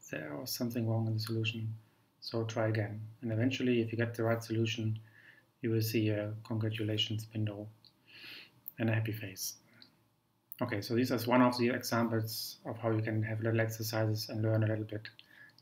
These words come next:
test your knowledge on the climate system. Let's go back to the overview. Okay, so basically we've been through all the different,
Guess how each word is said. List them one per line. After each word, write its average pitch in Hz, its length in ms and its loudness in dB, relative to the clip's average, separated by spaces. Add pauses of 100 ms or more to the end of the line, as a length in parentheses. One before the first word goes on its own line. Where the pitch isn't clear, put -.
test - 340 -2
your 110 80 2
knowledge 107 600 0
on 107 140 -4
the 104 80 -6
climate 101 320 -8
system. - 320 -12 (1500)
Let's - 120 -18
go 107 80 -12
back 107 140 0
to 110 60 -6
the 113 100 2
overview. 160 580 -2 (1700)
Okay, 107 180 2
so 110 160 -2
basically 127 320 6
we've 113 140 6
been 117 180 6
through 110 420 2
all 113 240 4
the 110 180 2
different, 110 640 -2